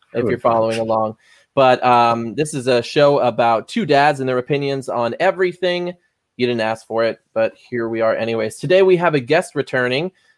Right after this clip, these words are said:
Speaker 1: uh, for the second time, but it's the first time he's been live with us. Um, so hopefully he doesn't say anything too crazy. Um, <laughs> but this is our friend Bill.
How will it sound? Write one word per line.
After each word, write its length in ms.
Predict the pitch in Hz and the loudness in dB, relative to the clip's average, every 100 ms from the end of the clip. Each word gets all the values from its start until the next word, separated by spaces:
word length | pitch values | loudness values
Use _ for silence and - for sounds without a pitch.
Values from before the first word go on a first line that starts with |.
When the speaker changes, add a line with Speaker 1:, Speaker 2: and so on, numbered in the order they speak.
| _ | _
Speaker 1:
uh, 200 | 123 123 | 0 0
for 160 | 117 127 | 0 -2
the 100 | 123 | -2
second 480 | - 208 202 165 - | -2 -2 0 -2 -4
time, 320 | 120 117 120 | -2 -2 0
but 80 | 131 | -2
it's 140 | 127 | 0
the 100 | - | 0
first 320 | - 214 214 | 2 0 0
time 220 | 143 123 | -2 0
he's 180 | 123 117 | -2 -4
been 220 | 127 117 117 | -4 -2 2
live 300 | 147 156 120 | 4 2 0
with 160 | 101 | -4
us. 300 | 95 - - _ _ _ | -6 -6 -14 _ _ _
Um, 460 | 110 110 110 107 - | 0 2 2 -2 -4
so 220 | - 113 | -2 2
hopefully 360 | 147 156 156 127 | 2 0 -2 -2
he 120 | 131 | 0
doesn't 240 | 135 120 | -2 -2
say 240 | - 117 - | -2 -2 0
anything 420 | 143 143 131 120 | -2 -2 -2 -4
too 200 | - 123 | -6 -6
crazy. 480 | 117 104 104 104 - _ - _ | -4 -4 -6 -12 -12 _ -20 _
Um, 600 | 110 113 110 110 110 - - - - - - - | 0 2 2 0 -2 -6 -8 -14 -12 -12 -8 -4
<laughs> 580 | 117 117 _ _ _ - | -4 -6 _ _ _ 2
but 240 | 127 120 | 4 4
this 220 | 151 151 | -2 -2
is 140 | 156 135 | -2 2
our 180 | 139 139 | 2 2
friend 300 | 151 135 113 | 2 0 4
Bill. 360 | 165 233 254 | 4 4 0